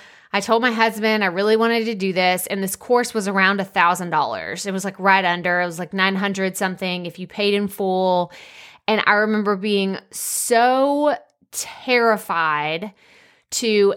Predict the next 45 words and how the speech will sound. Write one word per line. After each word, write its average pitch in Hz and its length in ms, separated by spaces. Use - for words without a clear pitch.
invest 196 840
in 208 200
this 196 200
thing 233 540
that 202 300
I 262 340
did 196 320
not 233 320
know 185 540
if 202 240
it 190 140
was 185 180
going 185 480
to - 180
work. 165 560
I 190 80
really 208 320
didn't. 165 380
I 214 100
didn't 247 220
have 220 120
a 214 40
lot 190 180
of - 80
confidence 202 540
in 180 120
myself. 240 1040
I 208 100
didn't 214 200
have 208 140
a 196 60
lot 190 200
of 170 80
confidence 185 480
in 170 80
my 160 140
writing 269 960
because 190 960
I 180 140
was 233 160
really 240 240
the 226 80
only 220 180
person 220 500
reading 226 720